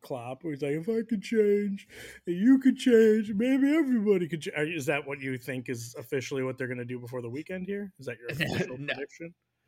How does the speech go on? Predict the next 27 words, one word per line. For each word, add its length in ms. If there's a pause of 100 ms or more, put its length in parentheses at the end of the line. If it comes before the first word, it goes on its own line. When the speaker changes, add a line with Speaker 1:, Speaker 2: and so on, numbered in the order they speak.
Speaker 2:
No, 380
uh, 40
I, 340
I 100
really, 400
I, 280
I 40
don't, 420
I 80
don't 240
think 220
these 160
guys 300
can 180
do 220
what 200
he 140
wants 240
them 80
Speaker 1:
No, 100
Speaker 2:
to 60
Speaker 1:
I 80
Speaker 2:
do 60
Speaker 1:
know, 100
Speaker 2:
with 80
Speaker 1:
that's, 160
Speaker 2:
Klopp, 160